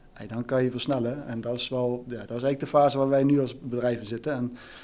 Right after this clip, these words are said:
eh, ja, alle veranderingen, hè, waar je ook met dat vegetarisch, ja, dat is altijd nieuw, dat is anders, hè, en dat merken wij ook nu.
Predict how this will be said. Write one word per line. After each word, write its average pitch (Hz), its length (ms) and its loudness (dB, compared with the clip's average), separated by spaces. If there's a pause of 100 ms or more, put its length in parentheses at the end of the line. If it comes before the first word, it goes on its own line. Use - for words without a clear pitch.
(380)
eh, 120 320 -2
ja, 120 120 -2
alle 135 240 2
veranderingen, 131 580 2
hè, 143 80 2
waar 127 100 0
je 123 80 0
ook 127 100 -2
met 123 140 -2
dat 117 280 -4
vegetarisch, 127 580 0
ja, - 80 -8
dat - 80 -14
is - 120 -8
altijd 123 240 -2
nieuw, 131 240 4
dat 117 100 -4
is - 80 -6
anders, 139 580 0
hè, 143 220 -2
en 147 80 -4
dat 117 100 -2
merken 123 340 -2
wij 123 180 2
ook 147 140 0
nu. 151 260 2